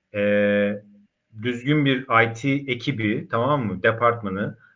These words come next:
I T direktörünün, işte I T müdürünün de doğrultusunda, e, I T operasyonları gerçekleştirir ve operasyonları gerçekleştirirken de log tutmasını bekleriz. Yani iz kaydı tutmasını.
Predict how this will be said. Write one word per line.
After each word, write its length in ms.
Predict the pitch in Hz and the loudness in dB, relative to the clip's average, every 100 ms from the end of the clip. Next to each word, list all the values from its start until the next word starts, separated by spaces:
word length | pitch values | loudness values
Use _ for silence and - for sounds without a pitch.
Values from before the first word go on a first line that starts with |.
| _ 113 110 | _ -2 0
I 80 | 110 | 0
T 240 | 139 127 | -6 0
direktörünün, 720 | 123 120 117 123 117 110 107 | 2 2 0 -2 0 0 0
işte 220 | 101 - 113 107 | -2 -6 0 2
I 40 | 107 | 2
T 160 | 127 | -4
müdürünün 540 | 123 113 110 113 110 110 | -6 -4 -2 0 0 0
de 140 | 101 | 0
doğrultusunda, 880 | 110 110 107 - - 98 98 135 160 _ _ _ _ _ _ | 2 2 0 -6 -12 -8 -2 -2 -4 _ _ _ _ _ _
e, 60 | 107 98 98 98 101 - 113 117 | -8 -4 -2 -2 -4 -2 2 2
I 60 | |
T 100 | 165 | 2
operasyonları 760 | 156 - 135 127 - 127 127 127 | 0 6 6 6 2 0 0 4
gerçekleştirir 840 | 110 98 98 98 95 - 139 180 | 4 4 -4 -12 -14 -8 -6 0
ve 240 | 139 117 - _ - | 2 0 -4 _ -12
operasyonları 680 | 110 131 139 139 160 156 131 | -2 4 4 2 0 0 4
gerçekleştirirken 1160 | 123 123 143 - 139 - 170 208 180 123 110 | 4 4 0 -6 -8 -6 -6 -6 0 0 4
de 280 | 117 185 208 _ _ _ _ 101 | 2 2 -4 _ _ _ _ -8
log 500 | 107 139 180 180 - | 0 6 6 4 -10
tutmasını 640 | - - 107 104 101 92 | -18 -8 -6 -6 -8 -4
bekleriz. 840 | 101 101 95 90 82 - - - _ _ | -4 -6 -10 -12 -12 -16 -16 -18 _ _
Yani 320 | 107 104 101 - - | 0 2 0 -8 -6
iz 300 | 135 139 - | -6 -6 -2
kaydı 460 | 117 107 98 101 | 2 4 2 -6
tutmasını. 640 | - _ 92 90 - 80 | -12 _ -16 -16 -18 -20